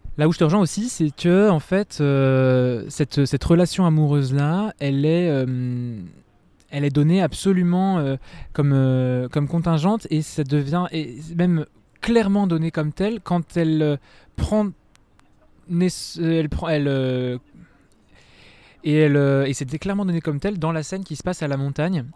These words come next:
où en gros pour la première fois donc Gabrielle rejoint Frida, euh, plus, euh, sur le mode de l'amitié, en tout cas c'est comme ça que Gabrielle se le dit lorsqu'elle va, euh,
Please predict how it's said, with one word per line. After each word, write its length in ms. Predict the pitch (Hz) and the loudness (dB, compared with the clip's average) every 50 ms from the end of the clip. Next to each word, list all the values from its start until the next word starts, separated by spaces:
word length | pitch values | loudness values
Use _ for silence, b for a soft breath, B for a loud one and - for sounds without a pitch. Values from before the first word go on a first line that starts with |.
| _ - 170 | _ -6 -2
où 240 | 170 185 185 170 - | -2 0 -2 -2 -2
en 160 | 143 143 147 | -2 -2 -2
gros 240 | 135 135 147 160 151 | -2 -2 0 -2 -2
pour 220 | - - - 127 | -2 -4 -4 -4
la 80 | 123 123 | -2 -2
première 400 | - - 170 165 160 160 147 - | -2 -2 -2 -2 -2 -2 -4 -6
fois 180 | - 165 156 | -4 -4 -4
donc 160 | 147 127 127 120 | -4 -4 -6 -4
Gabrielle 440 | 156 160 143 - 160 156 156 143 | -4 -4 -4 -4 -4 -2 -2 -2
rejoint 340 | 131 131 147 143 143 151 143 | -2 -2 -2 -2 -2 -2 -4
Frida, 480 | - - - 131 123 139 151 175 196 - B B B B 254 165 B B | -6 -8 -10 -6 -4 -2 -2 -2 -2 -4 B B B B -18 -18 B B
euh, 580 | 131 127 123 123 123 123 120 120 120 120 120 117 - _ - | -4 -2 -2 0 0 0 -2 -2 -2 -2 -4 -4 -6 _ -6
plus, 320 | - 151 165 170 - - 135 | -2 0 0 -2 -2 -4 -4
euh, 420 | 127 120 120 120 117 117 113 - - | -2 -2 0 0 -2 -2 -4 -6 -8
sur 240 | - - - 131 | -10 -4 -2 -2
le 80 | 131 131 | 0 0
mode 220 | 131 139 143 139 | 0 0 0 0
de 80 | 127 135 | 2 2
l'amitié, 420 | 127 127 131 131 123 - - 180 | 2 2 2 0 -2 -2 0 0
en 60 | 165 139 | 0 0
tout 80 | 127 | -2
cas 120 | - 139 123 | -4 -6 -4
c'est 140 | - 135 | -4 -4
comme 140 | - 131 123 | -4 -4 -4
ça 120 | - 147 131 | -2 -4 -4
que 60 | 117 | -2
Gabrielle 320 | 131 120 120 123 131 127 | -2 -2 -2 -2 -2 -2
se 140 | - - 127 | -2 -2 -2
le 500 | 120 117 113 113 113 113 113 110 104 107 | -2 0 0 0 0 0 -2 -2 -4 -6
dit 340 | 117 117 120 143 147 143 139 | -6 -6 -4 -2 0 0 0
lorsqu'elle 360 | 127 113 - - - 117 113 | -2 -4 -6 -6 -8 -8 -6
va, 240 | 113 117 117 117 113 | -4 -4 -4 -2 -4
euh, 260 | 110 107 107 104 | -4 -6 -6 -8